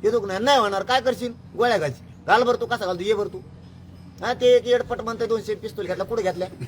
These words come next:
कुठं घेतल्या रे? काय सांगत बरळवाडी कुठली? आणि याला काय माहित, आम्ही पिस्तूल घेतलेल्या?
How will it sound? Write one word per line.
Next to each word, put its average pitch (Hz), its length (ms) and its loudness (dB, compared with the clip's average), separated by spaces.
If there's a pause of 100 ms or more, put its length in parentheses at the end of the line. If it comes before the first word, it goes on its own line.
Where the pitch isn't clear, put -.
(800)
कुठं 247 160 4
घेतल्या 240 220 4
रे? 285 120 8 (1700)
काय 226 360 0
सांगत 233 380 -4
बरळवाडी 233 560 2
कुठली? 226 380 -2 (1700)
आणि 196 140 2
याला 247 160 6
काय 254 160 2
माहित, 247 140 -2
आम्ही 240 140 -4
पिस्तूल 254 220 -4
घेतलेल्या? 233 340 -4